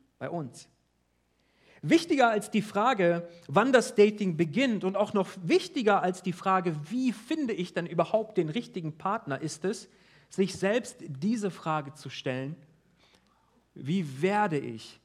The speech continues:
der richtige Partner? Bin ich bereits jemand, der, der sich auf den Weg machen sollte, nach jemand anderem Ausschau zu halten?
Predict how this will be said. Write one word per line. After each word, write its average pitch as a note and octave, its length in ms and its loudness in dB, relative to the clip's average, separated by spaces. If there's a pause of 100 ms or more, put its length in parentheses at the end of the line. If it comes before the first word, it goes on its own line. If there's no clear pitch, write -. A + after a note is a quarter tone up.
(160)
der A#2+ 140 -6
richtige - 320 -20
Partner? - 500 -20 (800)
Bin A3+ 140 6
ich - 220 -2
bereits G#3+ 460 4
jemand, F#3+ 640 0
der, E3 580 0 (100)
der E3 100 2
sich F#3 160 -2
auf G3 140 0
den F#3+ 200 0
Weg G3 200 2
machen F#3 300 4
sollte, A3+ 360 -2
nach D#3+ 140 -4
jemand D3 240 -4
anderem D#3 320 -4
Ausschau D#3+ 460 -8
zu - 280 -12
halten? G#2 460 -14